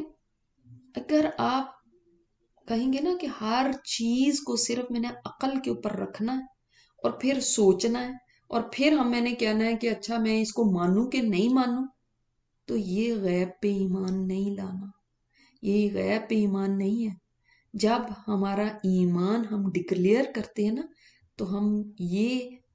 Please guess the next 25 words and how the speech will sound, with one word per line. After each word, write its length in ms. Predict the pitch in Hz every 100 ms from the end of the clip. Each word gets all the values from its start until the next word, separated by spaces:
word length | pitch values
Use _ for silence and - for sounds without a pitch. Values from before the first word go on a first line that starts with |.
| 220
मानते 680 | 190 185 190 202 208 208 233
हैं 260 | 220 185 180 _ -
कि 100 | 202
जो 340 | 185 196 190
कुछ 400 | 185 - 294 -
हमें 260 | 196 202 190
बताया 460 | 180 180 180 185 185
गया 220 | 185 214
कुरान 760 | 214 - 196 - 175 175 185
में 140 | 214 254
और 140 | 269
सही 420 | 208 - - 269 277
हदीस 460 | 202 170 202 262 240
में, 200 | 180 190 - - - -
वो 220 | 185 226
बिल्कुल 840 | 190 160 226 285 320 311 330 359 -
ठीक 440 | - 262 302 302
है 220 | 220 190 - _ _
और 180 | 233 220
उसमें 580 | 214 - 208 220 240 240
कोई 500 | 214 208 226 254 269
बात 580 | 208 - 185 196 240 262 -
questionable 760 | 233 - 233 220 196 214 202
नहीं 460 | 185 190 220 302 262
है, 100 | 190